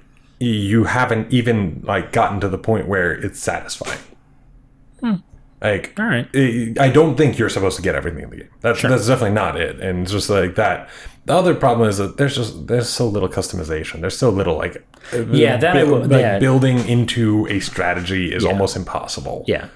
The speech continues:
Speaker 2: and variable player power is limited to basically, like, the two or three different research that you have that's,
Speaker 1: Mm-hmm.
Speaker 2: like, not quite what everybody else has.
Speaker 1: And it, it, it's just like, it's almost like your starting location will determine who wins the game.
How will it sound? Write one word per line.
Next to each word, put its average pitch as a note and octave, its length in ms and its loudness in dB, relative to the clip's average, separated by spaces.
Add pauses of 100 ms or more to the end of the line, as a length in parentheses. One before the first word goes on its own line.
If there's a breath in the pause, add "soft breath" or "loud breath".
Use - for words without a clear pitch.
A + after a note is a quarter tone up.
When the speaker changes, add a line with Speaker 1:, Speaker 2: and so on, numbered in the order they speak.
Speaker 2:
and C3 160 4
variable D#3 380 4
player B2+ 220 2
power A#2 280 0
is G2+ 160 2
limited G#2 400 2
to G2+ 120 -2
basically, G2 420 0
like, F2 220 -2
the F#2 100 -4
two - 300 -2
or G2+ 80 0
three G2+ 280 -2
different F2 460 -6
research G2+ 440 -4
that F#2 80 -4
you G#2 120 -2
have A2+ 440 -4
that's, G2+ 420 -4
Speaker 1:
Mm-hmm. - 560 -10
Speaker 2:
like, F2+ 240 -2
not G2+ 400 -4
quite G#2 300 -2
what E2+ 100 -8
everybody D#2 340 -10
else - 200 -18
has. - 360 -20
Speaker 1:
And D3 100 2
it, C3+ 300 0
it, C#3+ 100 4
it's C#3+ 180 4
just D3 120 2
like, D3 140 4
it's C3 80 4
almost D#3 340 4
like C3+ 140 2
your B2 100 2
starting A#2+ 460 2
location G2+ 580 0
will E2+ 80 -2
determine E2+ 460 -2
who D#2 80 -6
wins - 260 -12
the C#2+ 80 -10
game. - 220 -14